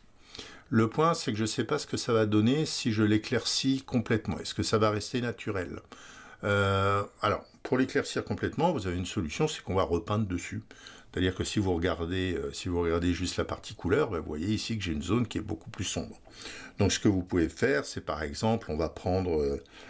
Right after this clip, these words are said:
on va prendre, euh, la couleur, une pipette, on va prendre une couleur qui est à côté, là, ici,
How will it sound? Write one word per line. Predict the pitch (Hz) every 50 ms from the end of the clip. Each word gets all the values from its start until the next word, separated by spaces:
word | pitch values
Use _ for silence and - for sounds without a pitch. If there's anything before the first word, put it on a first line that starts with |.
| - - - -
on | - 107 101
va | 95 104 101 98
prendre, | - - - 110 107 107 110 107 104 98 90
euh, | 87 87 87 85 85 85 82 82 80 80 80 80 80 80 78 78 80 80 80 80 80 80 80 82
la | 92 104
couleur, | - - - 110 104 95 92 90 90 90 87 80 78 -
une | 90 82 78
pipette, | - - 78 - - 107 131 151 156 156 160 - -
on | 95
va | 85 87 87 -
prendre | - - 90 90 87
une | 85 82 -
couleur | - - 92 87 92 92 - -
qui | -
est | 71
à | 65
côté, | - - - - - 95 90
là, | 80 76 71 67
ici, | 65 - - - 117 147 175 185